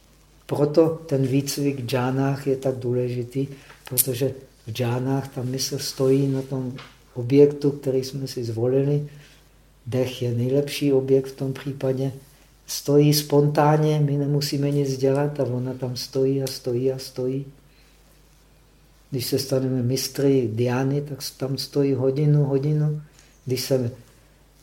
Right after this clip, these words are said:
objekt nemění, mysl se též nemění.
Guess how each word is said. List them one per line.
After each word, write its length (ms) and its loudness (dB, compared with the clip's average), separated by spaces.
objekt 460 8
nemění, 800 6
mysl 340 0
se 200 -4
též 300 4
nemění. 680 0